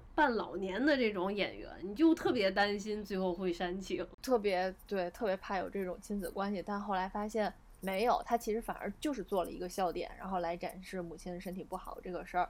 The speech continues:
Speaker 2: 然后他中间的这个意外的这个点又有点像是赵本山、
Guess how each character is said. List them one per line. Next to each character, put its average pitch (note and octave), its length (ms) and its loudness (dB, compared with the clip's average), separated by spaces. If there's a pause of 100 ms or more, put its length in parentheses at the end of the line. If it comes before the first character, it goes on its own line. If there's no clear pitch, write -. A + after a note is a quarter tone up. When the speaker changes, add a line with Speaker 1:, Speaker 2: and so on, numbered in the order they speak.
(280)
Speaker 2:
然 F#3+ 140 4
后 G3+ 60 2
他 A3+ 200 -2 (160)
中 A3+ 160 -4
间 A#3 160 0
的 G#3+ 80 -4
这 F#3+ 120 -6
个 F#3+ 100 -6
意 G3 160 -4
外 A3+ 180 0
的 F3+ 80 -4
这 F#3 120 -8
个 F3+ 100 -4
点 - 260 -10
又 F#3+ 140 -4
有 F3+ 160 -2
点 G3 240 -6
像 F3 300 -2
是 E3+ 260 -4
赵 G3 140 -2
本 E3+ 120 -6
山、 E3+ 320 -4